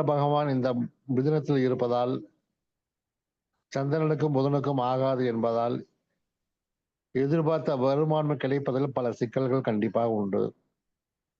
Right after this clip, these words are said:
நாலாம் பாதம் கடகத்திலேயே விழுவதால், தன்னுடைய சொந்த ஆட்சி வீடாக இருப்பதால், மிகவும் சிறந்து விளங்குவார்கள்.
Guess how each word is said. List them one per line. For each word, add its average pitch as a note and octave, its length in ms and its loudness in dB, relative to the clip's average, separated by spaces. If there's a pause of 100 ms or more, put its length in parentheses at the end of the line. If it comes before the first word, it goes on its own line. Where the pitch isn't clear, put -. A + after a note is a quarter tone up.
(1400)
நாலாம் D#3 440 2
பாதம் C3+ 300 2
கடகத்திலேயே C#3+ 600 2
விழுவதால், B2 500 2 (960)
தன்னுடைய C3 300 0
சொந்த C3+ 340 -2
ஆட்சி C3+ 360 0
வீடாக C3+ 560 2 (260)
இருப்பதால், A#2+ 520 0 (1700)
மிகவும் C#3 560 2
சிறந்து C#3 280 6
விளங்குவார்கள். B2 640 4